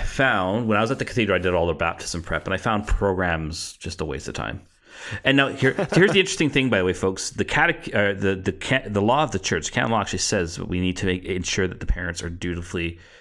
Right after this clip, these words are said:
Speaker 1: prepared. So this is
Speaker 2: Mm-hmm.
Speaker 1: why there's baptism prep courses. We're actually fulfilling the law of the church. I will say, though, I have a personal rule that if you are acti-, if I know you're actively living your faith, I'm not gonna make you take a prep program because you've already been prepared by living your faith.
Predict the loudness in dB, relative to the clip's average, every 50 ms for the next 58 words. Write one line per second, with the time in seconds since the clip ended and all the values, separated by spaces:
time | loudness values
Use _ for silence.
0 | -20 -20 _ _ -4 0 2 2 2 4 2 2 0 0 -2 -4 -8 -14 _ _
1 | _ -20 -6 -4 -2 -2 0 -2 -2 0 2 2 4 4 4 2 0 0 0 0
2 | -2 -2 -4 -6 -6 -2 0 0 -2 -2 -4 -8 -8 -8 -6 -8 -6 -4 -2 0
3 | 0 -2 -2 -6 -6 -4 -4 -4 -4 -4 -4 -4 -2 -2 -2 -2 -2 -4 -6 -6
4 | -6 -6 -6 -6 -8 -10 -14 -14 -16 -18 -16 -14 -14 -14 -14 -16 -20 -20 -20 _
5 | _ 0 2 4 6 4 4 4 2 2 4 4 4 2 2 0 -2 -6 -4 0
6 | 2 2 2 2 2 2 2 2 2 2 0 0 -2 0 0 0 0 0 0 0
7 | 0 -2 0 0 0 2 2 2 2 0 -2 -4 -4 -4 -4 -6 -4 0 0 2
8 | 2 4 4 4 4 4 4 4 4 2 2 0 0 -2 -4 -2 -4 -2 -2 0
9 | -2 0 0 0 0 2 0 0 0 0 0 0 0 0 -2 -4 -10 -18 -20 _
10 | _ _ _ _ _ _ _ _ _ _ _ -20 _ _ _ _ _ _ _ _
11 | -2 0 0 2 2 2 2 2 2 0 0 -4 -6 -6 -4 -2 -4 -4 -2 -2
12 | -4 -2 -2 -2 -4 -6 -6 -6 -4 -2 0 0 0 0 2 2 2 2 2 0
13 | 0 0 0 0 2 2 2 0 -2 -2 -2 -2 -2 0 0 0 0 -2 -4 -4
14 | -6 -4 -4 -4 -4 -4 -8 -14 -18